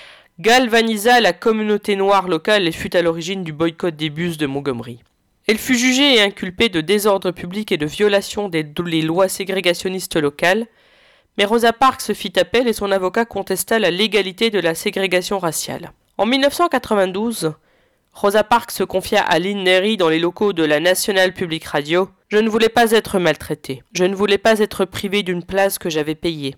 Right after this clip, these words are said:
C'était le moment pour moi. J'avais l'opportunité d'exprimer ce que je ressentais sur le fait d'être traitée de cette manière. »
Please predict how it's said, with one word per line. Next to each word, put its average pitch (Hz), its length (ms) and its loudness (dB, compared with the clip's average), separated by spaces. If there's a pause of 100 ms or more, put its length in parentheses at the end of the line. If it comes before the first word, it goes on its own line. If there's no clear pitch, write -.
(120)
C'était 262 320 0
le 240 80 4
moment 175 320 2
pour 143 240 -18
moi. 151 200 -6 (1120)
J'avais 185 240 0
l'opportunité 214 720 0
d'exprimer 208 520 0
ce - 140 -4
que 170 140 -2
je 156 100 0
ressentais 185 560 0
sur 185 220 0
le 170 100 0
fait 196 340 -4 (280)
d'être 190 340 0
traitée 196 460 0
de 202 100 0
cette - 280 -2
manière. » 143 600 -6